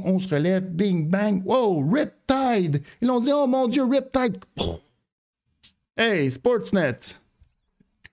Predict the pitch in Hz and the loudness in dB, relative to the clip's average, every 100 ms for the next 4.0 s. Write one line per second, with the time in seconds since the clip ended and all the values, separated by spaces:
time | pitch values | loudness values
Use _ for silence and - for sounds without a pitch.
0 | _ _ _ _ _ _ - - - - | _ _ _ _ _ _ -20 -18 -18 -4
1 | 262 262 262 185 156 - _ _ _ _ | 0 0 0 0 0 -4 _ _ _ _
2 | _ _ _ _ _ _ - - _ _ | _ _ _ _ _ _ -20 -20 _ _
3 | _ _ _ - 107 95 92 - - | _ _ _ -12 -8 -8 -10 -20 -20